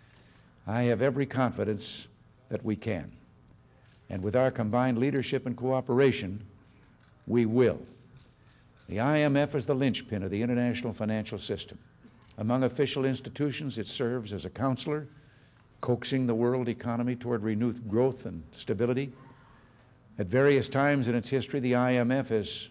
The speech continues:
provided important temporary balance of payments assistance, uh, to its member nations, including my own.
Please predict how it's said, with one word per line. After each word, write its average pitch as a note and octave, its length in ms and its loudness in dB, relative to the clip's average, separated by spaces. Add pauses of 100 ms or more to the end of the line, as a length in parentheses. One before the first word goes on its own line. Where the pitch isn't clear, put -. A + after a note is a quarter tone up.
(100)
provided B2 460 2
important A#2 520 -2
temporary A#2+ 500 0
balance A#2+ 440 2
of B2 120 -6
payments C3 340 -2
assistance, B2 600 -6 (840)
uh, G#2 140 -2 (280)
to A#2 140 0
its C3 140 -2
member B2 340 2
nations, A2+ 460 -2
including A2+ 720 -2
my A#2 240 0
own. A2 320 -2